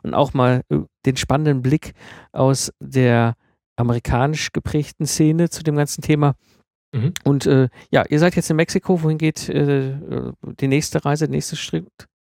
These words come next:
Speaker 2: Ich denke mal, wir werden jetzt noch ungefähr einen Monat hier im Süden der Baja California sein, also in Mexiko, auf dieser Halbinsel ganz im Westen.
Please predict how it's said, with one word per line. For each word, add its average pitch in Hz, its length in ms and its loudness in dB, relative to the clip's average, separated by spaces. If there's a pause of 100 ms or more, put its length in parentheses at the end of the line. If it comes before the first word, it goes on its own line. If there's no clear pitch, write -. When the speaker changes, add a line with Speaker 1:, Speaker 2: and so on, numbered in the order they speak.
(520)
Speaker 2:
Ich 147 100 -2
denke 165 160 2
mal, 151 100 2
wir 127 80 0
werden 147 140 0
jetzt 143 160 0
noch 127 100 0
ungefähr 139 540 -2
einen 139 180 0
Monat 143 360 2
hier 139 560 0
im 123 840 -2
Süden 160 500 4
der 127 120 2
Baja 131 220 -2
California 139 500 0
sein, 165 200 0
also 143 140 0
in 139 80 2
Mexiko, 180 420 -2
auf 147 120 -4
dieser 120 520 -2
Halbinsel 156 440 0
ganz 123 180 0
im 127 80 0
Westen. 226 380 0